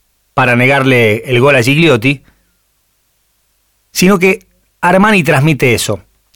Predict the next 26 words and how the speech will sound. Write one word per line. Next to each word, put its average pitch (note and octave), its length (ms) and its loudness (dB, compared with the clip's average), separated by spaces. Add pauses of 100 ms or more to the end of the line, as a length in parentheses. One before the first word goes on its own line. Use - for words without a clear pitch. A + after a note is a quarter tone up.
Le F3 160 0
van F3+ 160 0
a D3 40 -2
hacer B2+ 180 0
goles, C3 380 2 (160)
le D#3 100 0
van G#3 140 2
a E3 40 0
hacer D3 200 0
goles C#3 260 2
bobos. C#3 400 2 (1200)
Quizás G3+ 320 0
en F#3+ 80 2
algún F#3 220 4
partido F3 340 0
River F#3 280 2
pierda F3+ 320 2
por B2+ 200 0
su B2+ 160 -4
culpa, E3+ 420 2
por D3 160 2
un F3 80 2
error E3 260 2
determinante, C#3 760 0
no E3 140 -2
importa. A2 460 -4